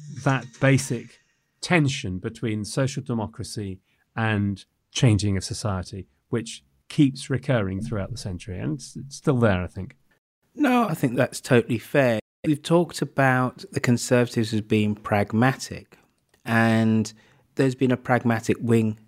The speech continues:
Speaker 2: to, to the Labour Party. There's been a wing which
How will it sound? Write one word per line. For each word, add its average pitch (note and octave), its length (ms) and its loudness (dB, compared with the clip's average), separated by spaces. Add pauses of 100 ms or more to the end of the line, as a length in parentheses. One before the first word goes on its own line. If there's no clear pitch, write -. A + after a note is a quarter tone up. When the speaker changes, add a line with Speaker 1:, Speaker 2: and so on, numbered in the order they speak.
Speaker 2:
to, A2 220 4
to A2 240 -2
the G#2+ 80 2
Labour C3+ 340 2
Party. E2+ 680 -12
There's G2+ 200 -2
been G2+ 180 2
a G2+ 60 2
wing G#2 500 2 (340)
which - 480 0